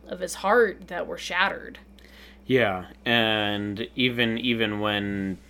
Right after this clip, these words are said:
Speaker 2: like, he gets writer's block, obviously,
Speaker 1: Mm-hmm.
Speaker 2: because that's bound to happen in any s-,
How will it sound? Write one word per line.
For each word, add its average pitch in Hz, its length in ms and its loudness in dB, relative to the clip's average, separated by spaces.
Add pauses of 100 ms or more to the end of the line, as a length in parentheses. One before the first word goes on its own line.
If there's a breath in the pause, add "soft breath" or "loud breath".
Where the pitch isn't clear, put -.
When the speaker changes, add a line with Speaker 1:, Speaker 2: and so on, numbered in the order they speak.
(440 loud breath)
Speaker 2:
like, 92 220 -2
he 107 140 -4
gets 95 380 -2 (260)
writer's 95 480 0
block, 87 420 -4
obviously, 87 760 -4 (200 loud breath)
Speaker 1:
Mm-hmm. 202 160 -8 (420)
Speaker 2:
because 98 460 -4
that's 92 200 -6
bound 92 220 -6
to 87 80 -6
happen 90 400 -6
in 87 140 -10
any 87 300 -8
s-, - 340 -14